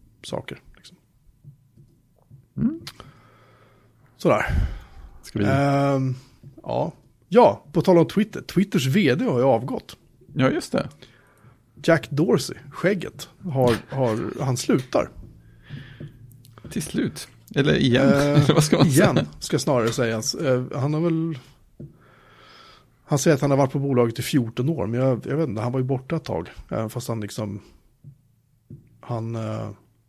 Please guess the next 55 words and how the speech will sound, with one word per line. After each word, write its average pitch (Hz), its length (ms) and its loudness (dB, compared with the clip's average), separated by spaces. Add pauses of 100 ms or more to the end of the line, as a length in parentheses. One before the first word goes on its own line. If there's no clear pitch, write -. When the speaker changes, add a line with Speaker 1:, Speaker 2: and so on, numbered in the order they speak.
(140)
Speaker 1:
har 123 220 -4
väl 110 220 -6 (120)
typ 117 140 -10 (220)
satt - 240 -10
väl 117 60 -4
med 113 100 -6
i 110 40 -8
styrelsen 113 380 -4
eller 120 100 -4
någonting. 107 300 -8 (1120)
Speaker 2:
Ja, 117 220 0
sen 123 140 -2
kom - 80 -2
Speaker 1:
Eh, - 60 2
Speaker 2:
han 120 80 2
Speaker 1:
de 135 60 4
Speaker 2:
tillbaka 127 200 4
Speaker 1:
säger, 147 60 4
de 139 60 4
Speaker 2:
som - 60 2
Speaker 1:
säger 139 160 6
Speaker 2:
V 139 60 4
D. - 20 2
Speaker 1:
att, - 180 -4 (420)
ja, 160 400 10
för - 640 -6 (220)
deras 135 300 0
V 135 160 2
D 139 220 2
var 127 100 2
ju 120 80 0
så - 120 -6
kassa 135 340 -2
så - 120 -6
de 120 140 -2
hoppade 131 320 0
ju - 60 -8
<laughs> 165 80 8
av - 140 2 (200)
efter - 320 -4
en, 117 160 -4
eller 113 120 -4
vad 120 120 -2
det 107 40 -2
var, 101 60 0
jag 123 100 2
kommer 131 160 -2
inte 127 80 -4
ihåg, 120 200 -2
eller 123 140 -8
om 110 80 -6
de 110 80 -12
fick - 100 -2
Speaker 2:
Mm. 117 80 0
Speaker 1:
sparken. 104 300 -2